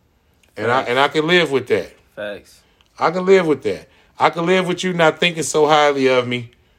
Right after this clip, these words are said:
Speaker 1: as long as you treat me with respect when you in my presence.
Speaker 2: I, I, I kinda look at that as a sign of respect. Some people s-, might say it's not, but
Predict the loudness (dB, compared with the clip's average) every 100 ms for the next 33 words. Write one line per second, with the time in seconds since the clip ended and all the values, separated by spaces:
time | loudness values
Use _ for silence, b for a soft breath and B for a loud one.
0 | _ -8 -2 0 0 -6 -8 -6 -4 -2
1 | 0 0 -2 -2 0 0 -4 -2 -2 -2
2 | -2 -4 -2 0 0 0 -2 -2 0 0
3 | -2 -10 _ -8 -8 -6 -8 -8 -12 -14
4 | -10 -10 -10 -12 -16 -14 -14 -16 -18 -16
5 | -14 -14 -16 -16 -16 -14 -14 -16 -18 -16
6 | -14 -12 -12 -12 -12 -10 -8 -8 -10 -16
7 | -18